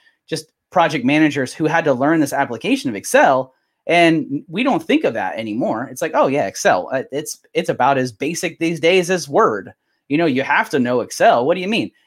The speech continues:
It's going to be like that with, like, if then, if, if then, then that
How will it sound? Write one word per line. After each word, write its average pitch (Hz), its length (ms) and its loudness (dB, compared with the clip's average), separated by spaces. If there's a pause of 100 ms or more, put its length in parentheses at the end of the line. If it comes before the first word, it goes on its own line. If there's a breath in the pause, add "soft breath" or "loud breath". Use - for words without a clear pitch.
(140)
It's 165 160 -6
going 247 240 2
to 180 80 2
be 160 240 -2
like 139 260 2
that 123 300 0
with, 110 180 -10
like, 113 220 -6
if 151 180 -6
then, 113 320 -6
if, 123 140 -8 (180)
if 113 360 -6
then, 127 140 -2
then 104 160 -4
that 113 260 -2